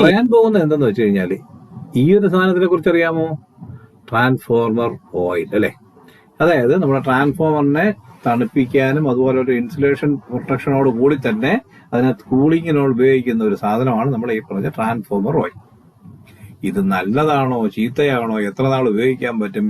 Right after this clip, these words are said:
എത്ര നാൾ ഇതിന്റെ കപ്പാസിറ്റി ഇപ്പൊ എങ്ങനെയാണ്, വോൾട്ടേജ് ഗ്രേഡ് താങ്ങുന്നുണ്ടോ എന്നൊക്കെ അറിയണ്ടേ? അപ്പൊ അത് ഒരു നല്ലൊരു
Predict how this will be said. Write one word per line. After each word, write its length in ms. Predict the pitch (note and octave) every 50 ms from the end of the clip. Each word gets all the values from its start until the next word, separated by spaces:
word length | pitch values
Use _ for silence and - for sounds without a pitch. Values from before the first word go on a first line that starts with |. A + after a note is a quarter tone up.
| G#2+
എത്ര 140 | G2 - C3 B2+ B2+ B2+
നാൾ 100 | B2 A#2 A#2
ഇതിന്റെ 120 | A#2+ A#2+ A2+ - - - - - -
കപ്പാസിറ്റി 500 | D3 D3 G2 - C3 C#3 C3+ C#3+ C#3 C#3 C3+ B2
ഇപ്പൊ 120 | - C3+ A#2 A2
എങ്ങനെയാണ്, 440 | A2+ B2 C3+ C3 C3 A#2+ A2+ A2+ G#2+ G#2+
വോൾട്ടേജ് 440 | A2 A2+ G#2+ - B2+ C3 B2+ C3 A#2+ B2
ഗ്രേഡ് 260 | B2 A#2+ - B3+ A3+ - A2+
താങ്ങുന്നുണ്ടോ 560 | G2+ G2+ G#2+ A#2 C3 C#3 C#3 C3 B2 A#2+ B2 A#2
എന്നൊക്കെ 200 | A2+ G#2+ A#2+ A2+
അറിയണ്ടേ? 320 | F#2+ F#2+ A2+ A2+ G#2 - - A#2
അപ്പൊ 120 | - G#2 A2 - -
അത് 160 | F2+ G#2+ D3 D#3 C#3+ A2 - - C#3 - - - - - - - - - - - - - - - - - - - - - - - - - - - - - - - - -
ഒരു 120 | F#3 G3 F3 D#3 D3+
നല്ലൊരു 440 | D#3 E3+ G3 A3 A#3 A#3 G#3+ A3